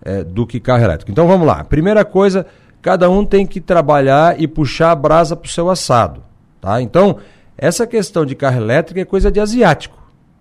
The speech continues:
tá? É uma briga dos asiáticos, né? E eles estão certíssimos em relação a isso aí, eles são competitivos em produzir a bateria, eles são competitivos em, eh, destruir, por exemplo, eh, toda aquela idu-, indústria,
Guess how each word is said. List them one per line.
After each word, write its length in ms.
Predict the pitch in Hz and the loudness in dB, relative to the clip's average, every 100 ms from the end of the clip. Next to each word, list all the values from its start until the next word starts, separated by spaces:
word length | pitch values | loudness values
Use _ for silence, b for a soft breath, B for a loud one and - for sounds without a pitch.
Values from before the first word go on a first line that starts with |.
| _ _ | _ _
tá? 180 | - 110 | -8 -6
É 80 | 156 | -2
uma 160 | 170 190 | -2 -2
briga 360 | 147 151 185 | 0 -2 -2
dos 120 | 156 | -4
asiáticos, 760 | 135 127 165 123 147 - - - - | -4 -2 0 0 0 -6 -20 -20 -10
né? 260 | 101 120 - | -6 -6 -4
E 140 | 110 | -2
eles 220 | 120 117 | -2 -4
estão 260 | 120 127 113 _ _ | -6 -6 -6 _ _
certíssimos 960 | - - 127 - 139 196 196 127 107 98 | -12 -4 -4 -4 -2 0 -2 -6 -8 -6
em 40 | |
relação 360 | 104 101 92 104 | -6 -6 -8 -10
a 20 | |
isso 140 | 98 | -8
aí, 140 | 85 110 | -8 -2
eles 300 | 135 180 165 | 0 0 -2
são 180 | - 131 | -4 -6
competitivos 920 | 127 110 101 101 - 123 151 135 117 | -4 -6 -6 -8 -4 0 0 -2 -8
em 120 | 107 | -12
produzir 560 | 95 - 113 107 104 117 | -12 -12 -8 -8 -4 -4
a 40 | |
bateria, 680 | 98 - 80 95 131 143 123 B B B | -4 -8 -8 -4 -2 -2 -4 B B B
eles 280 | - 135 156 | -4 -4 -4
são 180 | 156 156 | -4 -6
competitivos 800 | 135 135 120 107 127 135 113 101 | -2 -4 -6 -10 -4 -2 -2 -4
em, 160 | 110 92 b b b | -6 -8 b b b
eh, 240 | - 95 | -8 -8
destruir, 680 | 87 110 120 - 127 120 135 | -6 -8 -8 -6 -2 0 0
por 240 | - 117 117 | 0 -2 0
exemplo, 680 | 110 107 123 113 101 90 b b b | 0 0 0 0 -4 -8 b b b
eh, 160 | - 92 | -8 -6
toda 300 | 92 123 127 | -2 0 0
aquela 320 | 120 123 120 | -2 0 0
idu-, 340 | 113 104 123 113 | 0 0 -2 0
indústria, 720 | 113 117 123 - 110 104 | -2 0 -2 -2 -2 -2